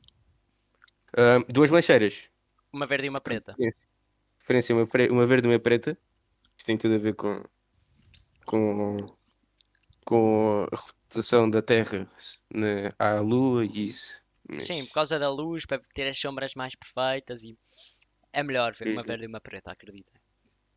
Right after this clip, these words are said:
Speaker 1: Exatamente. E a vantagem de ser isso é que, é que essa parte é um, tem a ver um bocadinho,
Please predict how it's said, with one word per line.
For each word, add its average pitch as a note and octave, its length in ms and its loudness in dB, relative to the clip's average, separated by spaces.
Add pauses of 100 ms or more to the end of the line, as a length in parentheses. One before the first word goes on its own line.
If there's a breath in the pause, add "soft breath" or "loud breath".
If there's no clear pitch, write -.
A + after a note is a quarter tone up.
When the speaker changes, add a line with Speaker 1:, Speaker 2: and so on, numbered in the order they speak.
(560)
Speaker 1:
Exatamente. G#2+ 720 0 (600)
E C#3+ 380 8 (680)
a C3+ 60 6
vantagem B2 480 6
de - 80 0
ser A#2 200 4
isso B2 240 4
é B2+ 80 2
que, C3 360 -2 (680)
é A#2+ 120 4
que - 260 -4 (640)
essa C3 240 6
parte - 400 0 (1600)
é A#2+ 80 4
um, A#2 120 4
tem B2+ 280 4
a B2+ 40 8
ver B2+ 160 6
um B2+ 60 4
bocadinho, A#2 400 0